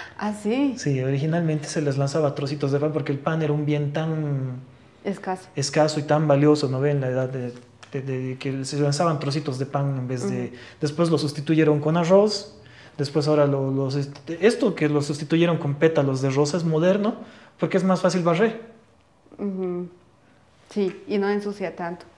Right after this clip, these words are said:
Speaker 2: ¿No
Speaker 1: Ah,
Speaker 2: ve?
Speaker 1: y también lo del arroz, si bien era muy popular, pero han ido como cancelándolo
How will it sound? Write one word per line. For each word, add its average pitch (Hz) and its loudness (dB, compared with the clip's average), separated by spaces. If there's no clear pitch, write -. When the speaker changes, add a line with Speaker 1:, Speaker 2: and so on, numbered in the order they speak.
Speaker 2:
¿No 147 6
Speaker 1:
Ah, 143 8
Speaker 2:
ve? 170 6
Speaker 1:
y 220 0
también 226 4
lo 269 4
del 185 2
arroz, 196 0
si 214 -2
bien 208 -2
era 220 2
muy 214 -2
popular, 190 -2
pero 190 0
han 190 0
ido 202 -2
como 185 -10
cancelándolo 202 -2